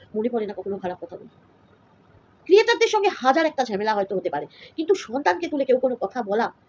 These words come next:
এটা কিন্তু খুবই, মানে, একটা মায়ের কাছে লজ্জাজনক। সেভাবে ওকে আক্রমণ করা হয়েছিল, তার মানসিক বিপর্যয় যেভাবে টেনেছিল, সত্যি এটা ভাবতে অবাক লাগে। একটা মা হয়ে একটা মেয়ের বয়সী মানুষের সঙ্গে, মেয়ের সঙ্গে কি করে, মানুষ তো অবশ্যই,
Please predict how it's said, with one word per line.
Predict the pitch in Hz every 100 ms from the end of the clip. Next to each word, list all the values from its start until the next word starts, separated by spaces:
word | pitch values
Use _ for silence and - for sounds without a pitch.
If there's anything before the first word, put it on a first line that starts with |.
| _ -
এটা | 277
কিন্তু | 285 277 -
খুবই, | 302 294 - - -
মানে, | 226 240 214 -
একটা | - 240
মায়ের | 196 262
কাছে | 285 196
লজ্জাজনক। | 170 165 147 - - _ - - - _ _ _ _ _
সেভাবে | - 294 359 381 -
ওকে | - -
আক্রমণ | - 285 294 285
করা | 240 262
হয়েছিল, | 240 254 214 - _ - -
তার | 269 240
মানসিক | 202 269 381 262
বিপর্যয় | 247 - - 339 285
যেভাবে | 262 302 330
টেনেছিল, | 294 285 285 196 - _ _ -
সত্যি | 349 370 320 - - 143
এটা | 233 269
ভাবতে | 208 -
অবাক | 285 240 294
লাগে। | 285 226 - - -
একটা | - 339
মা | 262 233
হয়ে | 285 226 - - _ -
একটা | 233 277
মেয়ের | 240 349 330
বয়সী | 311 247
মানুষের | 226 320 294
সঙ্গে, | 233 220
মেয়ের | 240 302 277
সঙ্গে | 214 - _ -
কি | 392
করে, | 359 214
মানুষ | 202 247 -
তো |
অবশ্যই, | 302 233 156